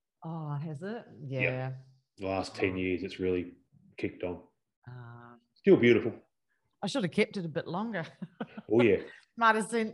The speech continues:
Speaker 1: might have seen that growth in the end. Um, alrighty, so just want to talk a little bit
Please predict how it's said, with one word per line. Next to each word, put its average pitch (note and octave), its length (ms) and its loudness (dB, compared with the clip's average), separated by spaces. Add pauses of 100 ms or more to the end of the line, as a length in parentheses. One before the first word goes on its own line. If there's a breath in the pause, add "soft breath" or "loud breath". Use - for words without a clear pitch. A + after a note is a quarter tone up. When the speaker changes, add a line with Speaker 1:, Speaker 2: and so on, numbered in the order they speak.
Speaker 1:
might A3+ 160 4
have G#3 160 -6
seen A#3 200 -8
that G3+ 200 -4
growth A3+ 340 -4
in A#3 120 -10
the A3 200 -6
end. F3 240 -4 (560 loud breath)
Um, D4+ 380 4 (280)
alrighty, C4 680 0
so D#4+ 720 -4 (800)
just E4+ 200 -18
want G#4+ 140 -8
to B3 40 -6 (100)
talk C4 140 -2
a B3 40 -6
little A3+ 240 -2
bit F#3+ 320 -4